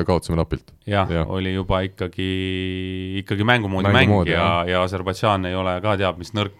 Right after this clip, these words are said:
Speaker 2: võrkpalliriik.
Speaker 1: Mhm.
Speaker 2: Seal on ka hästi palju sisse ostetud mängijaid, et, et naised olid väga tublid see aasta.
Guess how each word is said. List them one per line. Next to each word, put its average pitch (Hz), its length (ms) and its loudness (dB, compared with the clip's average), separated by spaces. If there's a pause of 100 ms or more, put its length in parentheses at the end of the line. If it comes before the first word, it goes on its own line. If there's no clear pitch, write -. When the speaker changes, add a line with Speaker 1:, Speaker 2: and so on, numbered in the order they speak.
Speaker 2:
võrkpalliriik. 87 640 -4 (240)
Speaker 1:
Mhm. 80 320 0
Speaker 2:
Seal 87 140 -2
on 92 60 -6
ka 98 60 0
hästi 95 220 -2
palju 92 160 0
sisse 98 240 -2
ostetud - 320 -8
mängijaid, 87 400 -10
et, - 260 -14 (880)
et 87 300 -8
naised 113 320 -2
olid 107 160 -2
väga 113 200 0
tublid 110 280 -4
see 92 100 -4
aasta. - 280 -6